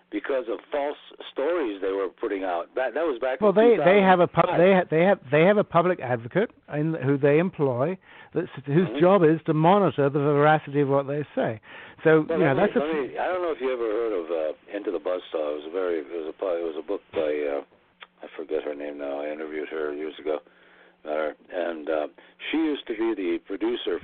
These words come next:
Speaker 1: for, uh, C B S for, um, uh, um, what's his name, uh, Dan Rather. All right, this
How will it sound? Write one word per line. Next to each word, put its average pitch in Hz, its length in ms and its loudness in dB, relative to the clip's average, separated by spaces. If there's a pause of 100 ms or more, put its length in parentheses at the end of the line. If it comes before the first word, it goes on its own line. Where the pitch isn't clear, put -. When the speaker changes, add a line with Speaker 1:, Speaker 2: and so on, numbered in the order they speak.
Speaker 1:
for, 82 320 -2
uh, 76 160 -4 (260)
C 107 100 -6
B 95 180 -4
S 90 140 -4 (100)
for, 80 380 -2
um, 73 100 -10 (200)
uh, 73 480 -10
um, 73 220 -10 (100)
what's - 180 -12
his 73 140 -14
name, 71 260 -12
uh, 69 120 -10 (160)
Dan 87 220 -2
Rather. 87 380 -4 (600)
All 82 80 -4
right, 87 140 -4 (520)
this 123 80 -4